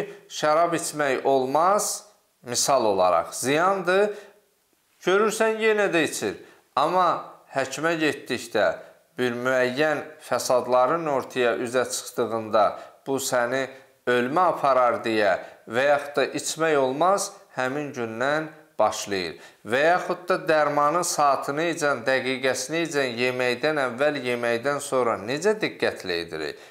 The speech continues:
Əsl həqiqətdə, yəni əsl həkim elə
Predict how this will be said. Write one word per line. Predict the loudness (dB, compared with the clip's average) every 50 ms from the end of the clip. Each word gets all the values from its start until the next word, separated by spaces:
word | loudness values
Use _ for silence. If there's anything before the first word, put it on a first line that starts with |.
| -20 _ _
Əsl | _ -4 -2 -2 -2 -4 -4 -4 -4
həqiqətdə, | -4 -6 -6 -4 -6 -6 -4 -4 -4 -4 -4 -6 -4 -2 0 0 0 -2 -4 -10 -18 -20 -20 _ _
yəni | -8 -4 -2 -2 -2 -2 -4 -6 -8 -6 -4
əsl | -2 -2 -2 -2 -4 -4 -6 -6 -6
həkim | -6 -4 -4 -4 -4 -4 -4 -2 -2 -2 -2 -4 -6 -10 -14 -20 _ _ _ _ _ -2
elə | -2 0 2 2 2 2